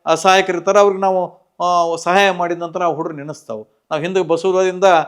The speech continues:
ಅನೇಕ ಮಂದಿಗೆ ಒಂದಿಷ್ಟು ಸಹಾಯ ಮಾಡಿದಂಥ ಉದಾಹರಣೆಗಳು ಅದಾವೆ. ಅವ್ರು ಇವತ್ತು ಕೂಡ ಇಂಜಿನಿಯರ್ ಆಗ್ಯಾರ,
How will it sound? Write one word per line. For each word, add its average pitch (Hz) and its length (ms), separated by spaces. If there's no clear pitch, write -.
ಅನೇಕ 185 340
ಮಂದಿಗೆ 185 400
ಒಂದಿಷ್ಟು 190 380
ಸಹಾಯ 180 240
ಮಾಡಿದಂಥ 185 320
ಉದಾಹರಣೆಗಳು 175 500
ಅದಾವೆ. 156 560
ಅವ್ರು 175 160
ಇವತ್ತು 190 280
ಕೂಡ 190 140
ಇಂಜಿನಿಯರ್ 175 500
ಆಗ್ಯಾರ, 151 260